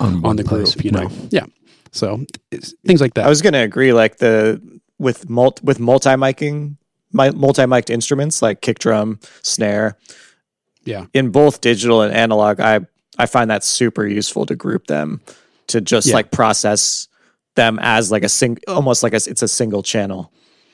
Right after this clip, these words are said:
Speaker 2: Yeah.
Speaker 1: Right.
Speaker 3: Yeah.
Speaker 2: Especially
Speaker 1: Right.
Speaker 2: with dynamics, that, you know, it, it, dynamics on a transient instrument like that, it'll, it'll make a big difference.
Speaker 3: Mm-hmm.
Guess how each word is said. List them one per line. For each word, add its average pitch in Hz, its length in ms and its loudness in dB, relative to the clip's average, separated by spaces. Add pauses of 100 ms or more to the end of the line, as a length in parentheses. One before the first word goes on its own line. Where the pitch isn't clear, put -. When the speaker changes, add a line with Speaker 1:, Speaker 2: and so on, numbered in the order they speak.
(380)
Speaker 2:
Yeah. 117 260 0 (160)
Speaker 1:
Right. 82 240 -4
Speaker 3:
Yeah. 101 340 0 (200)
Speaker 2:
Especially 196 320 2
Speaker 1:
Right. 208 60 -2
Speaker 2:
with 151 60 -16
dynamics, 127 580 2
that, 120 180 0
you 127 100 0
know, 110 220 0
it, 107 140 -6 (140)
it, - 580 -10
dynamics 160 580 4
on 147 100 4
a 131 40 2
transient 139 480 2
instrument 160 340 0
like 170 140 -2
that, 170 220 4
it'll, 135 320 0 (380)
it'll 135 140 2
make 120 140 2
a - 40 -6
big 113 160 -2
difference. 107 400 -4
Speaker 3:
Mm-hmm. 107 180 -4